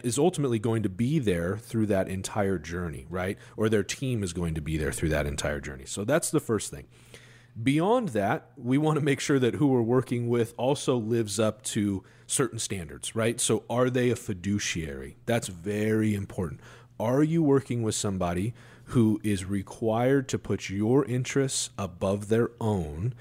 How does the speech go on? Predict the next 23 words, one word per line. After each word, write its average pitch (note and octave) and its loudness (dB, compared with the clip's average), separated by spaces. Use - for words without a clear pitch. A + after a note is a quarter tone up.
and G2+ 0
making A2+ 0
sure A2 2
that G2+ -4
whatever G#2 2
it D3 2
is C#3+ 4
that A#2+ 2
they're G#2+ 2
recommending A#2 0
or F#2+ -2
putting A2 0
in G2 -2
front B2+ 0
of F#2+ 2
you E2+ -2
is G#2+ 0
truly B2+ 2
the G#2 2
best G2+ -2
thing G2 -2
for F2+ -4
you, G#2+ 2